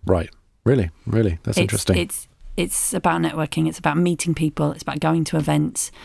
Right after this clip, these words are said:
Speaker 2: um, finding those agents, doing your research, finding them on Twitter, um, following them, retweeting their stuff,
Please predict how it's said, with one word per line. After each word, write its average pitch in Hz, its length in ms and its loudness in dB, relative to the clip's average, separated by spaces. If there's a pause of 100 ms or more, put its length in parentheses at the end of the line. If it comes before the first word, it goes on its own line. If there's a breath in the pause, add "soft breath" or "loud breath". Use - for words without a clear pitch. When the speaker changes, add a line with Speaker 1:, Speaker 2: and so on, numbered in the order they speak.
(320 loud breath)
Speaker 2:
um, 147 480 2
finding 156 540 2 (100)
those 147 200 2
agents, 147 500 0
doing 165 340 2
your 160 80 2
research, 143 760 0
finding 160 340 0
them 156 120 2
on 147 140 2
Twitter, 143 560 -2 (480 loud breath)
um, 143 360 2
following 160 480 2
them, 151 220 4
retweeting 156 520 0
their 143 120 2
stuff, 147 520 -2